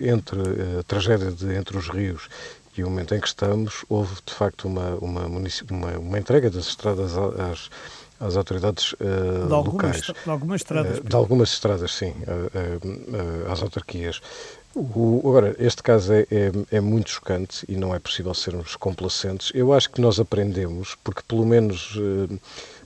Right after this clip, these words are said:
Speaker 1: eh, nos momentos seguintes, eh, e isso é sempre assim, nos momentos seguintes há uma, há uma reação. Eu tenho a certeza, ou pelo menos a esperança,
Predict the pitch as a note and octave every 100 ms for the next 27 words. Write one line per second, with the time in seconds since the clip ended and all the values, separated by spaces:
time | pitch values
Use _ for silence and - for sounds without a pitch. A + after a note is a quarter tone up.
0 | - G#2 G2 F#2 F2+ F2 E2+ - B2+ A#2
1 | B2 B2 C3+ A#2 - - G2 G#2+ A#2 -
2 | - - - G#2+ G#2 G2 G2 F2+ - F2
3 | - F2 F#2+ - A2 A2+ - - - A#2
4 | F#2+ G#2+ G2+ - - G#2+ G#2 A2 G#2 G#2
5 | G2 G2+ G2+ F2+ G2+ F2+ - D#2 C#2+ E2
6 | - - F2+ F#2 G2+ - - A#2+ G#2+ G2+
7 | A2 C3+ G#2 G2 - G#2+ -